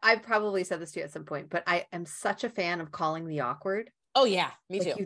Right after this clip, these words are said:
Speaker 1: just say the awkward thing. So I could imagine in that circumstance, if you meet someone and they seem a little disheveled or, like, pissy or whatever, generally unlikable, um, for someone, <laughs> if you just call the awkward and you say, "Hello, I realize we met the other day.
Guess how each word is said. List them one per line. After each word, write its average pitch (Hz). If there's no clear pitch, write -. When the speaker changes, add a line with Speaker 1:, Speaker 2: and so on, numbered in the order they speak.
Speaker 1:
just 196
say 269
the 233
awkward 156
thing. 170
So 180
I 202
could 220
imagine 214
in 175
that 175
circumstance, 170
if 196
you 190
meet 208
someone 170
and 170
they 170
seem 165
a 165
little 165
disheveled 190
or, 170
like, 151
pissy 202
or 156
whatever, 165
generally 151
unlikable, 147
um, 165
for 208
someone, 208
<laughs> 220
if 214
you 226
just 233
call 220
the 196
awkward 190
and 170
you 170
say, 156
"Hello, 151
I 175
realize 240
we 247
met 185
the 190
other 214
day. 151